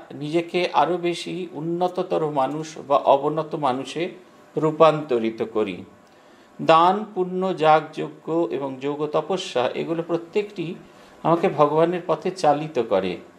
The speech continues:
কিন্তু ভগবানের কাছে পৌঁছে দেয় না। ভগবানের কাছে তাকেই পৌঁছে দেয়। তাকে বশ করার একমাত্র অস্ত্র হচ্ছে, ব্রহ্মাস্ত্র হচ্ছে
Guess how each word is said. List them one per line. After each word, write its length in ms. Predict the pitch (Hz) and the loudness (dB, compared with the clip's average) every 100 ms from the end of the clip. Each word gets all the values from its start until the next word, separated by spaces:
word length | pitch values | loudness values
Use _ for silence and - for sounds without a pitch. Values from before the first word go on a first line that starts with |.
| - - - - | -20 -20 -18 -2
কিন্তু 180 | 151 156 - | 2 4 6
ভগবানের 580 | 139 143 156 170 175 | 4 6 4 2 -2
কাছে 440 | - 160 147 - 190 | 0 0 0 -4 -4
পৌঁছে 500 | 185 127 113 - 113 | -2 -2 -2 -2 0
দেয় 280 | 110 98 95 | 0 -2 -2
না। 300 | 120 113 87 - - - _ _ _ _ 131 | -2 -2 -4 -12 -20 -20 _ _ _ _ 4
ভগবানের 480 | 156 165 190 208 | 4 6 2 0
কাছে 260 | 202 202 226 | 0 0 0
তাকেই 420 | 220 214 - 226 | 2 2 2 0
পৌঁছে 420 | 226 170 151 - | 0 -2 -2 0
দেয়। 220 | 147 123 - - - - - - - | 2 2 0 -6 -20 -20 -20 -20 -4
তাকে 260 | - 156 190 | 0 2 4
বশ 280 | 156 165 165 | 8 8 6
করার 260 | - 196 202 - | 0 0 0 0
একমাত্র 840 | 170 - - 190 214 - 185 175 - | -4 -4 -6 -2 -2 -2 -2 -2 0
অস্ত্র 360 | 135 - - 160 | -4 -4 -4 -4
হচ্ছে, 220 | 151 151 | -4 -6
ব্রহ্মাস্ত্র 680 | 143 143 143 156 - - | -2 -2 -2 -4 -4 -4
হচ্ছে 400 | 143 139 139 175 | -6 -4 -4 -4